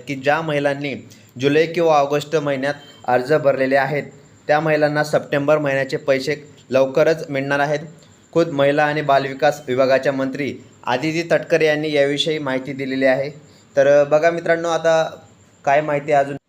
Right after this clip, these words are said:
तर बघू शकता की पुढच्या हप्त्याची महिलांना प्रतीक्षा. तर रक्षाबंधनाच्या मुहूर्तावर मुख्यमंत्री माझी लाडकी बहीण योजनेच्या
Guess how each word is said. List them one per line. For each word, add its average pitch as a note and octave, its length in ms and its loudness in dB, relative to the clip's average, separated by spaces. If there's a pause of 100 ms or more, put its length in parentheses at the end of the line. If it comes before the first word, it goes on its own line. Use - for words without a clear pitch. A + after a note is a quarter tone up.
तर D3+ 100 4
बघू D3+ 260 0
शकता E3+ 240 -2
की E3 120 -2
पुढच्या D#3+ 400 0
हप्त्याची D#3 380 0
महिलांना D3 420 0
प्रतीक्षा. D3 560 0 (260)
तर D3+ 80 4
रक्षाबंधनाच्या E3+ 800 0
मुहूर्तावर C#3+ 540 2 (220)
मुख्यमंत्री E3+ 560 0
माझी D#3+ 320 -2
लाडकी D3 320 0
बहीण C#3+ 340 0 (120)
योजनेच्या D3 540 0